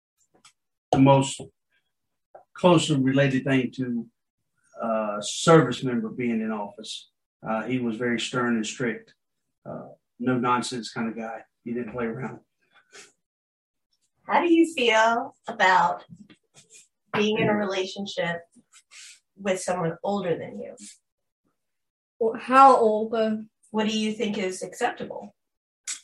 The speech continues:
Speaker 3: For me, I would say, like, because I'm almost, can I say my age?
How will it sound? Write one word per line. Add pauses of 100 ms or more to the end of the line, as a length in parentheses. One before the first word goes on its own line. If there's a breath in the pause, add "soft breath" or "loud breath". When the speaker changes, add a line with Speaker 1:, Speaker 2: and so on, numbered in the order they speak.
(140)
Speaker 3:
For
me,
I
would (100)
say,
like, (540)
because
I'm
almost,
can (320)
I
say
my
age?